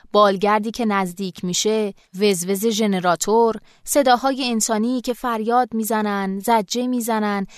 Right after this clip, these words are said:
به زبان بیگانه سوال می‌پرسن، الله اکبر، بانگ عبادت، دراز بکشید،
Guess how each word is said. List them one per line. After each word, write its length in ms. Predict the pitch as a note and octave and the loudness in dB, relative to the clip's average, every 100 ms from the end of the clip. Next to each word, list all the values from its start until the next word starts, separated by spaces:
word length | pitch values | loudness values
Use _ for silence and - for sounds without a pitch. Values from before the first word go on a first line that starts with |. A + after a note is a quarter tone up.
| - - | -10 -4
به 100 | B3+ | 2
زبان 420 | B3 A#3+ C4 C#4 | 2 4 2 -2
بیگانه 520 | A3 A3+ G#3+ G#3 B3 | -4 -2 0 0 2
سوال 300 | C#4 C4 A#3 | 2 2 2
می‌پرسن، 720 | G#3+ G#3+ A3+ G3 G#3 F#3+ F3+ - - - - | 0 -2 -4 -4 -4 -4 -8 -12 -20 -20 -2
الله 520 | A#3 A3 G#3+ G3+ G3+ | 2 4 4 4 2
اکبر، 540 | F#3+ - - A#3 A#3 G#3+ | 0 -4 0 4 4 4
بانگ 360 | F#3 G#3+ A3 A#3+ | 2 2 0 -2
عبادت، 680 | G#3 F#3 F#3 F3 G#3+ A3 - - - - | -2 -2 -2 0 0 0 -4 -14 -20 0
دراز 400 | C#4+ C4 B3+ G#3+ | 4 6 6 4
بکشید، 680 | A3+ - A3 - C4+ B3 | 0 0 -2 0 -2 -4